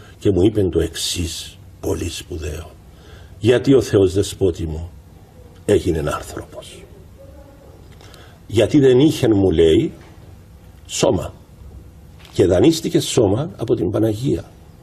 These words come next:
Και αυτόν το σώμα, το δικό μας, το έκαμε θεανθρώπινο σώμα. Το ανέστησε, ενίκησε το θάνατον του, την αμαρτίαν του, τον πειρασμόν του,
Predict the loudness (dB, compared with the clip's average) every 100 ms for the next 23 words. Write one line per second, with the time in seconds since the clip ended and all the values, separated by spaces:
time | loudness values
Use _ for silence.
0 | -16 -12 -2 0 2 0 2 2 2 -2
1 | -6 -20 -14 -8 -6 -2 0 2 0 -4
2 | -10 -20 -4 0 2 0 -2 -2 -2 0
3 | 0 0 -2 -6 -10 -10 -10 -12 -20 -20
4 | -20 -20 -20 -20 -20 -20 -20 -20 -12 -2
5 | 0 2 0 -2 -4 -2 0 -2 -4 -18
6 | -20 -6 0 0 0 0 0 0 -2 -2
7 | -2 0 0 -2 -2 -2 0 2 0 -2
8 | -2 0 0 -2 -4 -4 -2 -2 -2 -8
9 | -8 -6 -4